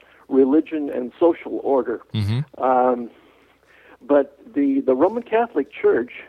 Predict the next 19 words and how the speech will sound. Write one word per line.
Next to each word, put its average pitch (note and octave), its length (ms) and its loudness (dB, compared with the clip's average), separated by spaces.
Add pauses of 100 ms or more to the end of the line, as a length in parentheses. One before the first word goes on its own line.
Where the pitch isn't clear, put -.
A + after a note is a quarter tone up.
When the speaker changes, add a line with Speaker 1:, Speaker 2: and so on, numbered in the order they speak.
(140)
Speaker 1:
has, D3 420 -2 (540)
uh, B2 260 -2
in C3 200 -4
recent F3+ 440 -6
years, C#3 520 0 (240)
uh, C3 320 2
acknowledged B2+ 840 -2
that, C3 400 0
um, B2 400 0 (520)
um, A2+ 380 -8 (100)
extraterrest-, C#3 800 -2 (180)
e-, C#3+ 220 -2 (100)
extraterrestrial C#3+ 1000 -2
intelligence D3+ 720 -4 (360)
have C3 260 0
visited, C#3 640 -4 (160)
uh, C3 240 2
the C3+ 160 -2
Earth. F3 260 -2